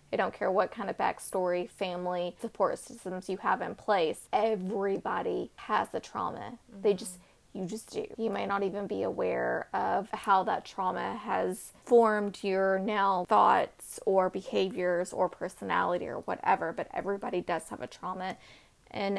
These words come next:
Speaker 1: ev-, after the trauma, everyone tries to figure out how to keep going. And sometimes we use mechanisms that are healthy. Sometimes we use mechanisms that are unhealthy.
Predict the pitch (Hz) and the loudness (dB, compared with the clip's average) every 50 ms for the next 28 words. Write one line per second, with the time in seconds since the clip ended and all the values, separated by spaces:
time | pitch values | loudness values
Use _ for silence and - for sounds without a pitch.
0 | - - - 202 196 185 - - 196 196 202 - - 214 190 202 190 - - 196 | 0 2 2 2 2 2 4 4 4 4 4 2 -2 -2 -2 -2 -4 -4 -4 -4
1 | 185 185 185 185 - - 185 185 196 185 180 185 185 185 185 226 233 - - - | -4 -2 -2 -4 -2 -2 -2 0 0 -2 -2 -4 -6 -6 -6 -8 -8 -8 -10 -10
2 | - - 180 180 190 - - - 214 - - 190 180 - - 165 160 165 165 165 | -4 -2 -2 -2 -2 -4 -8 -10 -10 -6 -4 -4 -4 -4 -4 -8 -6 -4 -4 -2
3 | 165 170 165 165 160 - - - - - 165 - - - - - - - - - | 0 0 0 0 -2 -4 -6 -10 -6 -4 -4 -4 -4 -6 -8 -6 -6 -6 -6 -4
4 | - - 311 339 285 240 226 - - 233 226 _ _ - - - 196 196 190 190 | -4 -4 -2 -2 -2 -4 -4 -4 -6 -8 -10 _ _ -8 -4 -4 -2 -2 -2 -4
5 | 185 - - 202 196 196 190 - 220 202 202 196 190 190 - - 226 233 185 180 | -6 -6 -4 -4 -4 -4 -4 -8 -6 -6 -6 -4 -6 -8 -10 -10 -6 -2 -2 -2
6 | 196 226 220 214 190 190 190 - 196 190 - 190 180 185 185 - - 196 190 - | -2 -2 -2 -2 -2 -4 -4 -6 -8 -8 -6 -6 -4 -4 -6 -6 -6 -8 -8 -8
7 | - - 190 180 180 180 180 180 185 208 220 - - - - 262 262 254 - 277 | -4 -4 -2 -2 -2 -2 -2 -2 -4 -6 -10 -14 -12 -6 -4 -4 -4 -4 -4 -4
8 | 262 247 - - 220 196 - 240 185 180 185 185 - 185 175 170 - - - 185 | -4 -4 -6 -8 -8 -8 -6 -6 -6 -6 -6 -6 -4 -4 -4 -4 -4 -6 -10 -10
9 | - 185 185 190 208 214 214 208 - 202 208 208 220 226 208 208 - - 220 190 | -8 -8 -8 -6 -6 -4 -4 -4 -2 -2 -4 -4 -4 -4 -4 -4 -2 -2 -2 -2
10 | 190 190 214 - | -2 -2 -4 -6